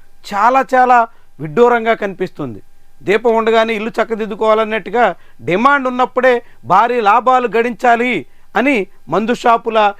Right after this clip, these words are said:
యజమానులు సాగుతున్నారు. లిక్కర్ సిండికేట్గా మారి అనేక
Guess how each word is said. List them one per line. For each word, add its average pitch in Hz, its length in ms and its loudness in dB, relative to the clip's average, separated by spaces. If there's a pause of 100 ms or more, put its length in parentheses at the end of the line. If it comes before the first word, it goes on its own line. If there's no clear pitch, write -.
(160)
యజమానులు 240 600 0
సాగుతున్నారు. 170 680 -4 (400)
లిక్కర్ 208 280 0
సిండికేట్గా 220 640 -2
మారి 226 400 0 (260)
అనేక 220 300 2